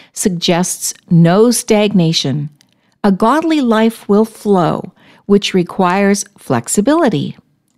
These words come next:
It also says the quiet part out loud. It's your decision. Unless you engage the process of change,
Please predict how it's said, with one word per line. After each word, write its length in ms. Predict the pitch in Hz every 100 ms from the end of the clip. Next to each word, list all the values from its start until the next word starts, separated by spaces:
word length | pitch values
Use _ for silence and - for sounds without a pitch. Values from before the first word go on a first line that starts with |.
| _ _ 254
It 80 |
also 400 | 269 392 - 180
says 500 | 156 - 127 131 120 - _ -
the 140 | 202
quiet 580 | 202 - 202 226 160 -
part 380 | - 151 135 - _
out 260 | 156 147 -
loud. 540 | 170 196 180 151 - - _ _ _ _ _
It's 220 | - 160 151
your 240 | 151 131
decision. 640 | 123 - 143 151 170 135 - _ _ _ _ _ _ - _
Unless 500 | 208 233 294 302 -
you 180 | 240 247 -
engage 720 | 147 139 170 220 277 277 -
the 100 | 285
process 640 | - 254 240 - 240 -
of 160 | 247 -
change, 640 | - 180 151 147 151